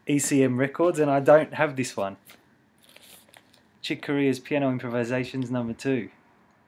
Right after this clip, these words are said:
This is excellent. I don't have, I don't have number one either, so this is very exciting. Thanks, Ben.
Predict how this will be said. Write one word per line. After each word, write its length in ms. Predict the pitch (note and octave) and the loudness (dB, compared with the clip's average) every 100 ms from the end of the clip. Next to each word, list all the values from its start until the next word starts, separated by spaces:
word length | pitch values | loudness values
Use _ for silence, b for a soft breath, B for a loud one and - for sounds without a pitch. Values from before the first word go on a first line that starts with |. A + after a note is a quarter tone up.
| _ _ _ _ _ | _ _ _ _ _
This 140 | B2 A#2+ | -12 -8
is 100 | A2+ | -6
excellent. 400 | A2+ - G#2+ F#2+ - - - _ _ A#2 | -8 -8 -12 -12 -20 -20 -20 _ _ -4
I 20 | |
don't 160 | B2 | -2
have, 260 | A2+ B2 A2 - | -2 -4 -4 -4
I 60 | B2+ | -2
don't 160 | C3 | 0
have 120 | B2 | 0
number 200 | B2 A#2 | 0 0
one 180 | A#2 C#3 | 2 4
either, 300 | B2+ C#3+ G#2 | 6 4 2
so 320 | - B2+ A#2 A2+ _ _ | -4 -2 -2 -4 _ _
this 140 | D3+ D3 | -8 0
is 80 | C#3 | 6
very 220 | D3 C3+ | 6 6
exciting. 480 | C3+ C3+ B2+ A2+ - | 4 4 4 2 -2
Thanks, 240 | C3+ B2 - | -2 -2 -6
Ben. 300 | G#2+ F#2+ | -10 -10